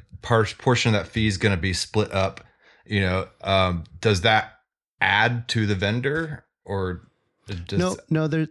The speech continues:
Speaker 2: there's
Speaker 1: Okay.
Speaker 2: nothing different on the vendor side. So you can accept our card just like you would accept any other card, and there's no additional fee to you. So it's that two point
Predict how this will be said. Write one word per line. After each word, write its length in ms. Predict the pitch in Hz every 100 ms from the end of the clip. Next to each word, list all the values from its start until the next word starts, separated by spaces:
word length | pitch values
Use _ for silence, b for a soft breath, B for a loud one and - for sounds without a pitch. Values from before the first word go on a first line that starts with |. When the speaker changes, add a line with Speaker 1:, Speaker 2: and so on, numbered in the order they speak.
| -
Speaker 2:
there's 200 | - 123
Speaker 1:
Okay. 80 | 101
Speaker 2:
nothing 320 | 98 147 139
different 300 | 135 139 127
on 100 | 117
the 80 | 101
vendor 280 | 104 104
side. 420 | 101 98 92 90 - -
So 280 | 123 110
you 280 | 107 113 135
can 160 | 143 127
accept 380 | 110 123 113 117
our 100 | 110
card 320 | - 104 98
just 140 | 95
like 160 | 104 90
you 60 |
would 100 | 95
accept 280 | 90 - -
any 160 | 98 95
other 200 | 92 101
card, 320 | 131 139 135 B B B -
and 140 | 95
there's 160 | 95 98
no 160 | 95
additional 400 | 90 87 - 92
fee 240 | - 90 90
to 140 | -
you. 180 | 82 82
So 180 | - 101
it's 120 | -
that 240 | 101 -
two 220 | - 113 104
point 340 | - 101